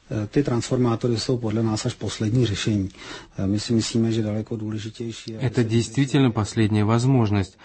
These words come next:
Speaker 2: На наш взгляд, намного важнее решить проблемы, которые возникли в Германии, то есть построить линии электропередач из северо-восточной Германии. Мы в контакте с нашими немецкими партнёрами. Они полностью осознают проблемы и пытаются их решать,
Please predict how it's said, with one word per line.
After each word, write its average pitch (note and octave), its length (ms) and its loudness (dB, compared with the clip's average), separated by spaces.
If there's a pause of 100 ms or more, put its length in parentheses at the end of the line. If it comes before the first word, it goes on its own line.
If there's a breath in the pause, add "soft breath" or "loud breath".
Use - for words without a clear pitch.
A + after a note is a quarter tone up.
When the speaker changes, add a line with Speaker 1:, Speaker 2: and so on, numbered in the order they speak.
(260 loud breath)
Speaker 2:
На C#3+ 100 4
наш F3 200 4
взгляд, B2+ 500 4
намного B2 480 2
важнее A2+ 600 2
решить A2+ 460 -2
проблемы, A#2 480 4
которые A#2 400 2
возникли G#2+ 500 0
в G#2+ 80 0
Германии, A#2+ 580 4 (340 loud breath)
то A3 100 2
есть G3 180 2
построить A#2+ 540 2
линии A2 380 2
электропередач A2+ 920 0 (560 soft breath)
из A2+ 160 -2
северо-восточной A2 840 2
Германии. G#2+ 560 4 (560 loud breath)
Мы G3 420 6
в - 80 -12
контакте B2 500 2
с - 100 -2
нашими A#2 400 2
немецкими G#2+ 560 2
партнёрами. A2 720 2
Они G2+ 220 -2
полностью C3+ 720 0
осознают G#2+ 580 0
проблемы B2 600 2
и C#3 180 -4
пытаются G#2+ 600 -2
их A2 240 -6
решать, B2 520 0